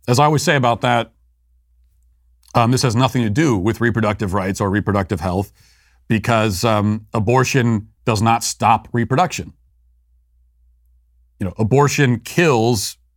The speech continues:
the child after the child has already been produced. So it's too late now to talk about reproduction. That's already happened. Cons-, the, the, the reproductive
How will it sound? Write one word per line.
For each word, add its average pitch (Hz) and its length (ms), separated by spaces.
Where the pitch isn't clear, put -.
the 110 80
child 110 580
after 123 260
the 117 80
child 117 260
has 101 180
already 120 340
been 104 380
produced. - 580
So - 160
it's 98 140
too - 180
late 180 280
now 98 340
to 98 100
talk 123 280
about 120 200
reproduction. 104 560
That's 127 240
already 143 260
happened. - 340
Cons-, - 420
the, 127 280
the, 123 320
the 113 140
reproductive 151 720